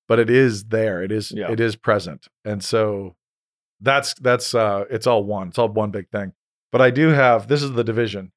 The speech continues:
Speaker 1: I have people, I have a lot of people who say, "Outlaws of Time is just our favorite. Like, that trilogy is just our family's favorite." And then they, they want that flavor in everything.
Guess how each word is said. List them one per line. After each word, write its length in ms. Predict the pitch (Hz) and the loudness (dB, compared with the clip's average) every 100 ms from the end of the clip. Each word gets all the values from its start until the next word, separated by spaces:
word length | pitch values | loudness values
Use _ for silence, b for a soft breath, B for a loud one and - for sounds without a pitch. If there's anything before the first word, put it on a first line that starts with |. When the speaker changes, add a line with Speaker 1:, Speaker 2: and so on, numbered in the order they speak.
| _ _ _ _ | _ _ _ _
Speaker 1:
I 120 | 110 | 0
have 260 | 131 127 107 | 2 2 0
people, 400 | 135 143 113 101 | -4 -2 0 2
I 60 | 113 | 2
have 100 | 110 | 2
a 60 | |
lot 240 | 110 120 120 | 2 4 2
of 80 | |
people 340 | 113 107 101 90 | 0 -4 -6 -8
who 120 | 104 | -8
say, 400 | - 104 101 92 _ _ _ _ _ - | -4 -4 -4 -8 _ _ _ _ _ 0
"Outlaws 380 | 123 135 123 113 | 2 4 2 -2
of 80 | |
Time 440 | 104 110 104 98 90 - | -4 0 0 -2 -6 -8
is 220 | 101 90 | -8 -6
just 280 | 113 95 - 98 | -6 -6 -10 -8
our 220 | 90 85 | -6 -6
favorite. 580 | - 92 92 - 55 - _ _ _ _ _ _ - | -8 -10 -10 -10 -16 -20 _ _ _ _ _ _ -14
Like, 160 | 90 | -4
that 220 | 123 123 | 0 0
trilogy 420 | - 117 110 101 90 | 0 0 0 -2 -8
is 100 | 85 | -8
just 220 | 95 - | -10 -8
our 200 | 104 104 | -4 -4
family's 540 | 98 98 98 90 82 - _ | -2 -6 -6 -10 -14 -18 _
favorite." 460 | 107 95 78 73 - _ _ _ _ _ - | -6 -6 -8 -16 -18 _ _ _ _ _ -6
And 240 | 104 101 | -4 -4
then 200 | 101 98 | -4 -6
they, 200 | 98 95 | -6 -8
they 180 | - 107 | -4 -4
want 260 | 104 104 - | -2 -4 -4
that 220 | 104 - | -6 -6
flavor 480 | - 110 104 95 90 | -6 -4 -4 -4 -6
in 160 | 98 | -8
everything. 600 | 98 92 90 80 76 71 | -10 -10 -14 -16 -20 -20